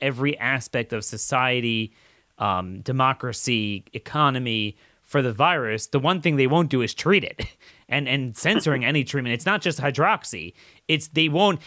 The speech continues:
it's not that they're like, "Eh, I don't like hydroxy, but I like this," or like, you, you know, "Use, uh, colchicine, use that." No, it's, it's nothing.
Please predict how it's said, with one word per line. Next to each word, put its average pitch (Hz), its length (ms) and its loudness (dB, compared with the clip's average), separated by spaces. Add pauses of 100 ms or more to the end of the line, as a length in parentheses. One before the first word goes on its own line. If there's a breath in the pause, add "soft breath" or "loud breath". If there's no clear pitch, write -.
it's 185 120 2
not 285 140 4
that 254 60 2
they're 226 100 4
like, 214 140 4
"Eh, 247 360 4
I 190 200 2
don't 254 140 0
like 214 180 2
hydroxy, 175 600 2
but 151 100 2
I 151 40 4
like 147 240 2
this," 117 400 -2
or 131 160 0
like, 131 180 0
you, 151 140 2 (320 loud breath)
you 139 80 0
know, 143 60 4
"Use, 165 340 2
uh, 143 260 6
colchicine, 139 640 0
use 165 160 0
that." 180 160 0
No, 202 440 2 (280 loud breath)
it's, 185 240 0
it's 175 180 0
nothing. 147 560 0